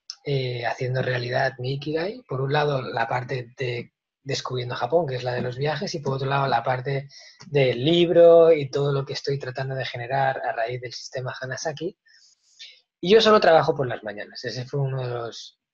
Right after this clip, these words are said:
cuando me hice independiente, cuando me hice dueño de mi vida, dije, "Yo solo voy a trabajar por las mañanas". Ese es un decreto que yo tomé, entonces yo termino a las dos y media, me voy a casa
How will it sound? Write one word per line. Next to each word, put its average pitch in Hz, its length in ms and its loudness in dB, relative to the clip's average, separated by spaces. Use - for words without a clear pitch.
cuando 135 300 2
me 147 140 6
hice 175 180 4
independiente, 151 760 2
cuando 127 320 -2
me 131 120 -6
hice 147 180 0
dueño 147 280 4
de 127 100 2
mi 120 120 -4
vida, 139 320 0
dije, 123 320 -4
"Yo 180 300 6
solo 156 220 4
voy 147 100 4
a 139 60 0
trabajar 131 420 -2
por 120 100 -8
las - 200 -8
mañanas". - 520 -20
Ese 147 180 2
es 135 80 2
un 151 100 2
decreto 135 440 4
que 131 120 0
yo 131 100 0
tomé, 135 500 0
entonces 139 720 -6
yo 127 200 -6
termino 123 520 -4
a - 100 -8
las 110 180 -6
dos 131 200 -8
y 120 60 -12
media, 175 360 -2
me 139 140 -6
voy 123 140 -6
a 117 80 -4
casa 175 400 -6